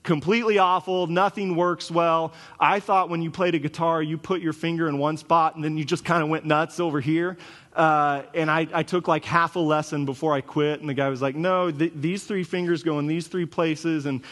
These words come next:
then you hit these two strings in this order," and then those, and I was done.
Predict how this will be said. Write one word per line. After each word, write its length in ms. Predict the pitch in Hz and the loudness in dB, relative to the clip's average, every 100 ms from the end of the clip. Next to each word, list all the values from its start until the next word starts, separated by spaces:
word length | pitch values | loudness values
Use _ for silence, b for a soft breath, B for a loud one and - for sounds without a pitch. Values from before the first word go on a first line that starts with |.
| B - | B -4
then 180 | 156 160 | -2 0
you 100 | 156 | 0
hit 200 | 160 - | 0 -2
these 220 | 165 170 | -4 -4
two 180 | - 180 | -6 -8
strings 400 | - 170 165 143 | -4 -2 -2 -2
in 120 | 139 | -2
this 220 | 160 156 | -2 -2
order," 260 | 160 156 151 | -2 0 0
and 100 | 139 | 0
then 140 | 147 | -2
those, 180 | 151 151 | -2 -2
and 240 | 156 147 - | -2 -4 0
I 140 | 135 | 0
was 140 | 151 113 | 0 0
done. 340 | 131 117 107 | -2 -2 -6